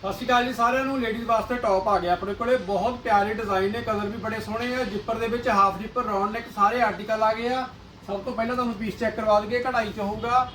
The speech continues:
ਕਰੌਪ ਟੌਪ ਦਾ ਆਰਟੀਕਲ ਆ। ਨੀਚੇ ਰਿਬ ਹੋਊਗੀ, ਬਾਜੂ ਤੇ ਰਿਬ ਹੋਊਗੀ, ਬਹੁਤ ਸੋਹਣੇ ਸੋਹਣੇ ਡਿਜ਼ਾਈਨ ਨੇ, ਕਲਰ ਵੀ ਬੜੇ ਪਿਆਰੇ ਆ। ਰੇਟ ਬਹੁਤ ਜ਼ਿਆਦਾ ਜਾਇਜ਼ ਹੋਣ ਜਾ ਰਹੇ ਆ ਪੂਰੇ ਬਾਜ਼ਾਰ ਦੇ ਨਾਲੋਂ। ਕਲਰ ਕਰ ਲਓ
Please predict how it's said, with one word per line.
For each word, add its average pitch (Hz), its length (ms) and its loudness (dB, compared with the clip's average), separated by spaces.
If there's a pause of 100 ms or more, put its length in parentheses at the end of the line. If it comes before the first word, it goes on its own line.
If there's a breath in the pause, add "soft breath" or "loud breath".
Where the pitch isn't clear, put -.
(340)
ਕਰੌਪ 220 280 2
ਟੌਪ 220 220 2
ਦਾ 226 80 6
ਆਰਟੀਕਲ 220 460 2
ਆ। 240 220 2 (180)
ਨੀਚੇ 226 320 -2
ਰਿਬ 226 200 2
ਹੋਊਗੀ, 226 300 4
ਬਾਜੂ 196 300 6
ਤੇ 220 120 -2
ਰਿਬ 214 200 0
ਹੋਊਗੀ, 220 240 -2
ਬਹੁਤ 226 320 -2
ਸੋਹਣੇ 226 220 -2
ਸੋਹਣੇ 240 280 -2
ਡਿਜ਼ਾਈਨ 202 280 2
ਨੇ, 233 100 -4
ਕਲਰ 220 260 2
ਵੀ 240 100 -2
ਬੜੇ 220 220 0
ਪਿਆਰੇ 220 360 4
ਆ। 240 100 4 (540)
ਰੇਟ 226 220 6
ਬਹੁਤ 226 220 4
ਜ਼ਿਆਦਾ 240 260 4
ਜਾਇਜ਼ 214 300 0
ਹੋਣ 220 200 -2
ਜਾ 214 180 6
ਰਹੇ 226 120 0
ਆ 247 60 2
ਪੂਰੇ 240 220 -2
ਬਾਜ਼ਾਰ 202 320 6
ਦੇ 220 140 -6
ਨਾਲੋਂ। 220 380 4 (500)
ਕਲਰ 226 200 2
ਕਰ 226 180 0
ਲਓ 240 120 -2